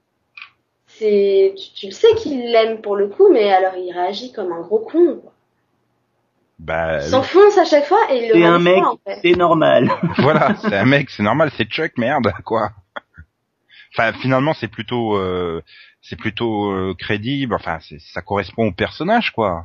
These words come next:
Speaker 2: Enfin, c'est ce qu'on attend de lui, qu'il réagisse comme un gros con, quoi.
Speaker 1: Bah, oui et non, parce que je te dis, moi, dans les, enfin, je
Speaker 2: Ah
Speaker 1: crois
Speaker 2: bah,
Speaker 1: que c'est dans
Speaker 2: écoute,
Speaker 1: n'importe quelle
Speaker 2: si on
Speaker 1: série.
Speaker 2: n'attend pas la même chose de la série, c'est pas de ma faute non plus, hein.
Speaker 1: Non, moi, justement, je te dis, ce que j'aimais bien, c'était justement le caractère ambigu, c'est que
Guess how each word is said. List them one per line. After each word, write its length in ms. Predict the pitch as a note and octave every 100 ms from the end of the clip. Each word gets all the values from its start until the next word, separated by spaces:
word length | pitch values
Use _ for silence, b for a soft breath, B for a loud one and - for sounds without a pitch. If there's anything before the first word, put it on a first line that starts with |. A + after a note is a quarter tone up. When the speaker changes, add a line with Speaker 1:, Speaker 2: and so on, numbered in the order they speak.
| -
Speaker 2:
Enfin, 160 | D2 D#2+
c'est 160 | -
ce 100 | -
qu'on 160 | - G2
attend 260 | F2+ A2 B2
de 60 |
lui, 180 | E3+ G3+
qu'il 120 | -
réagisse 280 | E2 F2 G#2+
comme 180 | - D#2
un 60 |
gros 180 | E2 B2
con, 240 | B2+ A2 G2
quoi. 280 | G2 C#2+ _ _ _ _ B3
Speaker 1:
Bah, 160 | C#4+ D4 -
oui 180 | C4+ F4 G#4
et 60 | F4+
non, 180 | G#4 G4
parce 160 | D4
que 80 | B3
je 80 | -
te 80 | B3+
dis, 160 | C4
moi, 140 | D#4 B3+
dans 100 | A3+
les, 160 | G#3+
enfin, 560 | G#3 G3+ - F#3+ F#3 F#3
je 60 |
Speaker 2:
Ah 20 | F3+
Speaker 1:
crois 40 |
Speaker 2:
bah, 80 | G3+
Speaker 1:
que 60 | -
c'est 60 |
dans 100 | G#3 G3+
Speaker 2:
écoute, 160 | A3
Speaker 1:
n'importe 180 | G3 G#3+
quelle 220 | G3+ -
Speaker 2:
si 60 | D#3+
on 40 |
Speaker 1:
série. 100 | D#3+
Speaker 2:
n'attend 140 | C#3 D#3+
pas 160 | - E3
la 100 | D#3
même 180 | D3
chose 280 | C#3 F3 D3+
de 40 | C#3
la 120 | B2
série, 320 | - C3+ G3+
c'est 120 | C#3
pas 120 | - G#2
de 60 |
ma 100 | A2+
faute 240 | B2 C#3 C#3
non 140 | C#3+
plus, 280 | F#3 F#3+ C3+
hein. 580 | B2 A#2+ G2 E2 D#2+ D2 _ _ _ _ _ _ _ _ _ -
Speaker 1:
Non, 140 | C#4 A4 A#4+
moi, 80 | D4
justement, 540 | B3 - - C#4+ E4
je 80 | E4+
te 40 |
dis, 100 | C#4+
ce 80 | D4
que 80 | C4
j'aimais 200 | A3 G#3+
bien, 160 | B3 C#4
c'était 260 | - A3+
justement 360 | G#3+ G#3+ A#3 B3+
le 100 | B3+
caractère 400 | A#3 A3 G#3 A3
ambigu, 580 | A3 A3 A3+ A#3+ D#4+ D#4+
c'est 280 | - A3
que 100 | G#3+